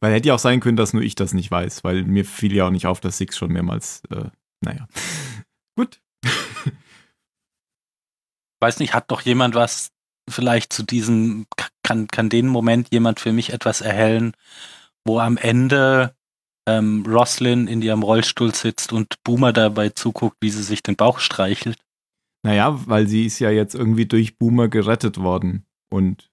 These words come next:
Speaker 1: ich glaube, dass damit beschäftigt sie sich jetzt einfach.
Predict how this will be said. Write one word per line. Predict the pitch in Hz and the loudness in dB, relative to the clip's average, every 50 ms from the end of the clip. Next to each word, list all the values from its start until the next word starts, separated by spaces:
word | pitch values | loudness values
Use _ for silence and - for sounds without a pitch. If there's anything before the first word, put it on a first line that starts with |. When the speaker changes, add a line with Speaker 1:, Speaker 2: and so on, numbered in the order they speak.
| _ _ _ | _ _ _
Speaker 1:
ich | _ _ | _ _
glaube, | - 101 92 98 98 98 104 98 98 101 - _ _ _ _ _ _ _ _ | -2 0 0 2 2 0 0 -2 -2 -4 -8 _ _ _ _ _ _ _ _
dass | - 104 98 92 - | -2 -2 -2 0 2
damit | 110 101 104 190 196 | 4 4 4 4 2
beschäftigt | - 120 - 107 101 - - - 92 - | 0 -2 -2 -2 -2 -2 -4 -6 -8 -6
sie | - 92 | -8 -8
sich | 90 - 95 90 - | -8 -8 -8 -6 -4
jetzt | 101 90 - - | -4 -4 -4 -4
einfach. | 87 87 90 92 - 90 90 - | -4 -2 -2 -2 -4 -6 -8 -10